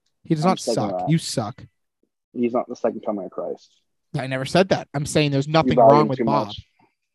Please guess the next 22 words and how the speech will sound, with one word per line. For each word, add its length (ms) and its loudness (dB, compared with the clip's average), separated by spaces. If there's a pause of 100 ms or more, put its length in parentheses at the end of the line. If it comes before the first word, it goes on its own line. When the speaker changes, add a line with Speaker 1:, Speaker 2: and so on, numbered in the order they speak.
(920)
Speaker 2:
Hey, 180 8
he 40 10
went 140 6
over 120 2
se-, 160 2
he 80 6
has, 160 2
he 80 0
went 100 4
over 120 0
seventeen 240 -2
in 40 -2
the 60 -4
playoffs. 480 2 (520)
It's 100 -20
pretty 140 0
bad. 280 4 (480)
Speaker 1:
Yeah, 120 -18 (100)
and 100 -20 (260)
you 240 -10
went. 280 -4 (840)
You 140 -20